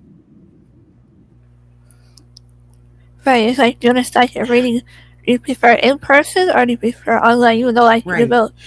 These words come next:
Speaker 2: Yeah, you can do both, but
Speaker 1: <laughs>
Speaker 2: I like to feel the energy in that book. Something about holding a book,
Speaker 1: Yeah.
Speaker 2: the written words, the, the energy of the author.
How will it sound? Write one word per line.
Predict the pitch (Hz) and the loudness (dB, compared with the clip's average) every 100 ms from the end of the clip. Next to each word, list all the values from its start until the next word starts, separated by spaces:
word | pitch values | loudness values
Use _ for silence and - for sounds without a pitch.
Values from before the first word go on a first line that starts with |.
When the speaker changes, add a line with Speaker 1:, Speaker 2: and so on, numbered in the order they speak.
| - | -12
Speaker 2:
Yeah, | 180 151 | -8 -6
you | 139 | -6
can | 147 135 | -8 -8
do | 156 226 | -6 -8
both, | 151 175 165 107 - | -6 -6 -6 -10 -14
but | 120 - - | -18 -16 -8
Speaker 1:
<laughs> | 311 277 | -4 -4
Speaker 2:
I | 143 165 | -4 -6
like | 165 147 - | -6 -8 -10
to | |
feel | - 139 127 | -16 -12 -10
the | 120 117 | -10 -12
energy | 123 127 123 120 | -12 -12 -14 -14
in | 113 | -14
that | 107 104 - | -16 -20 -20
book. | 95 - - _ _ - | -20 -20 -20 _ _ -20
Something | - 139 135 160 147 | -10 -8 -8 -10 -10
about | 135 120 120 - | -10 -12 -14 -18
holding | - 131 131 143 143 | -14 -10 -8 -8 -8
a | |
book, | 131 117 117 - - - | -8 -8 -10 -12 -20 -8
Speaker 1:
Yeah. | 240 226 - _ | -4 -4 -6 _
Speaker 2:
the | 117 | -16
written | 117 135 - 143 | -12 -12 -10 -10
words, | 127 117 113 113 - - | -8 -8 -8 -10 -14 -18
the, | 127 113 110 117 | -14 -12 -12 -14
the | 120 110 | -14 -14
energy | 117 127 135 135 143 135 | -12 -12 -12 -12 -10 -10
of | 135 | -10
the | 123 - | -14 -12
author. | 117 110 113 - 117 113 | -12 -12 -14 -14 -14 -14